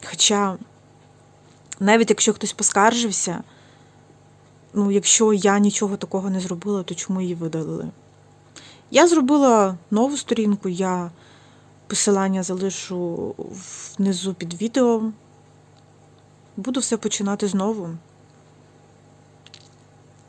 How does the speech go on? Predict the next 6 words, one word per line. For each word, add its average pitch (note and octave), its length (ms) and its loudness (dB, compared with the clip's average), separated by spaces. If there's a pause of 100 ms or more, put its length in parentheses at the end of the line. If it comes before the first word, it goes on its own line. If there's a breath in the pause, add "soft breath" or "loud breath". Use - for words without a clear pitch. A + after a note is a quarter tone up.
(1200)
Можливо, F3+ 320 -4
це F#3+ 140 -6
на F#3+ 80 -2
краще. - 520 -10 (800)
Новий G3+ 360 2
рік, G3+ 360 -6